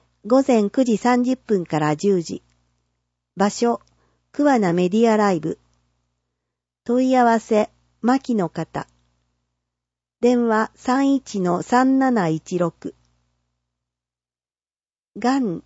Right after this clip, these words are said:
認知症なども恐れない食生活講演会。時、九月十四日土曜、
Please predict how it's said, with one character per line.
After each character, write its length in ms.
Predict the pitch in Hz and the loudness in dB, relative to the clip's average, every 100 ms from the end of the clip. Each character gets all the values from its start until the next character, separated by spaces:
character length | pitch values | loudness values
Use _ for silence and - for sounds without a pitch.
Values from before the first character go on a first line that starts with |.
| - | -4
認 260 | 240 262 | 0 0
知 140 | - - | -2 -6
症 300 | - 269 254 | 0 0 2
な 180 | 254 | 0
ど 140 | 220 180 | 0 0
も 260 | 170 175 - - | -2 -4 -8 -8
恐 260 | 190 247 | -4 0
れ 160 | 247 247 | 2 2
な 160 | 220 170 | 0 -2
い 160 | 160 | -6
食 280 | - 208 202 | -4 -4 -4
生 280 | - 269 254 | 0 2 4
活 300 | 196 156 175 | 2 -4 -6
講 320 | - 196 202 | 0 2 4
演 220 | 190 175 | 2 0
会。 340 | 151 160 156 - _ _ _ _ _ _ _ _ _ _ _ | -4 -6 -6 -8 _ _ _ _ _ _ _ _ _ _ _
時、 440 | - 214 - 233 - _ _ _ _ _ _ _ | -4 -4 -4 -10 -10 _ _ _ _ _ _ _
九 140 | - 294 | -2 0
月 340 | 269 - 185 | 0 0 -2
十 280 | 185 247 220 | 0 2 2
四 200 | 170 160 _ | 2 -2 _
日 200 | 190 185 | -2 0
土 180 | 180 185 | 0 0
曜、 360 | 190 185 151 | 2 0 -2